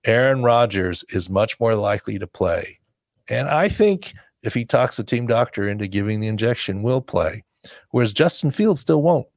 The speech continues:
Why is that? There's no such thing as a one-week or two-week grade two A C s-,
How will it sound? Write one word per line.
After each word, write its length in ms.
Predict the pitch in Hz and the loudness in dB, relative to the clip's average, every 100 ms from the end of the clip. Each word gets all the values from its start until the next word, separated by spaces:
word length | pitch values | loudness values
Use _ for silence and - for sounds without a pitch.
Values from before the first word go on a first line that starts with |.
| _ _ _ _ _ _ _ - | _ _ _ _ _ _ _ -2
Why 200 | 123 143 | 2 2
is 100 | 113 | 2
that? 240 | 95 87 _ _ _ _ _ - | 0 0 _ _ _ _ _ -10
There's 200 | 104 92 | -10 -6
no 240 | 98 101 107 | -2 0 0
such 340 | - 104 - | 0 -2 -2
thing 280 | 104 101 95 | -4 -2 -2
as 140 | 90 | -2
a 60 | 92 | 0
one-week 520 | 90 101 95 95 95 | 0 0 -2 -4 -6
or 80 | 87 | -8
two-week 520 | - 104 98 95 95 | -4 -2 0 0 -2
grade 300 | - 95 90 | -4 -4 -4
two 180 | - 95 | -4 -4
A 140 | 92 | -2
C 240 | 90 - 98 | -4 -4 -6
s-, 220 | - - | -8 -12